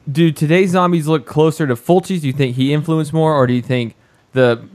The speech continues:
the zombies in Dawn of the Dead influence? Taking away Romero, like, just straight up, like, the characteristics of the zombies in both movies. You know what I mean?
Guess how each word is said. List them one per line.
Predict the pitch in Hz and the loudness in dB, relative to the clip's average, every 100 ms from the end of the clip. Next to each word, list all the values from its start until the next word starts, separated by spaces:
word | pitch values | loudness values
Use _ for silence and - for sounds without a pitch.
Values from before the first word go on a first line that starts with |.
| 135 - | -20 -12
the | 143 120 | -4 -2
zombies | 117 135 131 127 123 | 0 0 0 -2 -4
in | 107 | 0
Dawn | 117 117 | 0 0
of | |
the | 107 | -2
Dead | 120 123 107 | 0 2 2
influence? | 107 - 107 90 - | -4 -4 -6 -6 -2
Taking | 165 165 175 | -2 0 2
away | 165 156 156 | 2 2 2
Romero, | 139 131 120 95 87 | 2 2 2 0 -2
like, | 113 117 | -2 0
just | 143 135 | 0 -2
straight | - 147 143 | -2 0 2
up, | 139 131 | 0 0
like, | 120 110 | 0 -2
the | 117 113 | -6 -6
characteristics | 139 127 117 120 120 120 107 | -2 -2 -2 -4 -4 -6 -6
of | 113 | -6
the | 104 107 | -4 -4
zombies | 113 110 104 | -2 -2 -4
in | 107 | -2
both | 110 107 113 | -2 -2 -2
movies. | 110 87 87 - _ _ _ - | -4 -4 -8 -14 _ _ _ -4
You | 120 | 0
know | 123 | 0
what | |
I | |
mean? | 120 120 | 0 -2